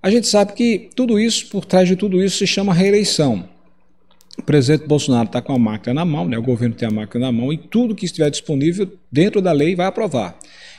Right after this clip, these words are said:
É tanto que tem um tal aí de, ah, um tal de vale transporte temporário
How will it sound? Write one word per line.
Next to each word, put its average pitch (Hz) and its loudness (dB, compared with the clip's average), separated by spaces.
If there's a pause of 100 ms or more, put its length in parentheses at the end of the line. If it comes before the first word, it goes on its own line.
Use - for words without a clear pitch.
É 131 -4
tanto 185 -2
que 202 -4
tem 185 -2
um 170 -2
tal 139 0
aí 127 2
de, 117 0 (520)
ah, 117 -4
um 120 -2
tal 127 0
de 117 2 (720)
vale 147 2
transporte 143 0
temporário 135 -2